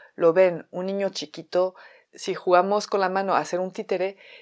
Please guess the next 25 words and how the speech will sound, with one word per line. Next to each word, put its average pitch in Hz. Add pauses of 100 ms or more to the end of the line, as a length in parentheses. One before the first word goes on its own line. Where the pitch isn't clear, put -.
(100)
inmediatamente 170
entran 156
en 151
el 143
juego, 185
con 170
unas 175
muñecas 175 (280)
o 160
con 156
unos 175
muñecos 185 (160)
pueden 180
inventar 170
mundos. 196
Entonces, 180
en 190
los 190
niños 226
chiquitos - (360)
es -
mucho 214
más 202
fácil 165
trabajar 175